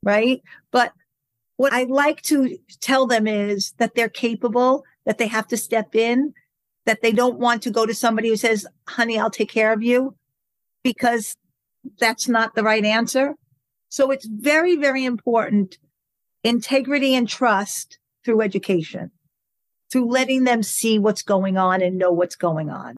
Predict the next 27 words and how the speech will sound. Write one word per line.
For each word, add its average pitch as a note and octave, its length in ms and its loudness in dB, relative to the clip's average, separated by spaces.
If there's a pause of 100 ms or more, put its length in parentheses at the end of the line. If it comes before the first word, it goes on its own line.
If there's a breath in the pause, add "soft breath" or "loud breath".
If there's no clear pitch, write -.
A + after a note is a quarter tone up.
(100)
You're A3+ 200 0
capable G#3 600 0
of E3+ 160 -2
it. E3 200 -4 (280)
We'll G#3+ 220 2
help B3+ 360 0
you, F3+ 360 -2 (320)
but A3+ 160 -2
we B3 140 0
need A3+ 280 0
you G#3+ 640 2 (120)
to A#3 160 -2
be, - 240 -12 (180)
be G#3+ 400 2 (180)
the F#3+ 80 -4
person G#3 580 0
who's G3+ 440 0 (240)
taking A3 420 -2
control. - 680 -2 (720 soft breath)
I C#4 200 2
do D4 140 0
that A3+ 220 -2
from G#3+ 160 0
the G3+ 60 -2
very, G3+ 280 0
very G3 300 0
beginning F3+ 720 -2